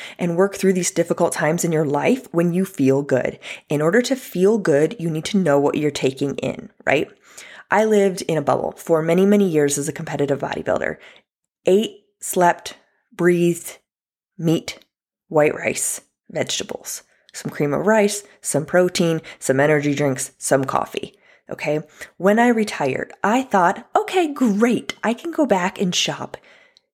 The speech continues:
and I can go to different parts of the produce department. Like, I can try all these different vegetables. I can try new nuts. I'll make stir fries. I'll do all these things," right?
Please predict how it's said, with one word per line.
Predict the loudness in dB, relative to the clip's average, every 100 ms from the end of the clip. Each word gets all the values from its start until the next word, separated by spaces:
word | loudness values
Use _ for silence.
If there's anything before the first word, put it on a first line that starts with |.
| _ _
and | -2 2 4 2 0 -4 -12 _
I | -4
can | 0 2
go | 2 2
to | 0
different | -4 -4 -4 -4
parts | -4 -4 -2
of |
the | -4
produce | 0 2 2 0
department. | -2 0 0 -2 -2
Like, | -2
I | -2
can | -4 -6
try | 0 2
all | 4
these | 2
different | 2 0 0
vegetables. | -2 -2 -2 0 0
I |
can | -2 -4
try | 0 2
new | 4
nuts. | 4 2 0 -2
I'll | -4 -2
make | -4
stir | -4 0 2 2
fries. | 2 2 2
I'll | 0
do | 0 -2 0
all | 2 2
these | 0 -4
things," | -6 -4 -2
right? | -2 -4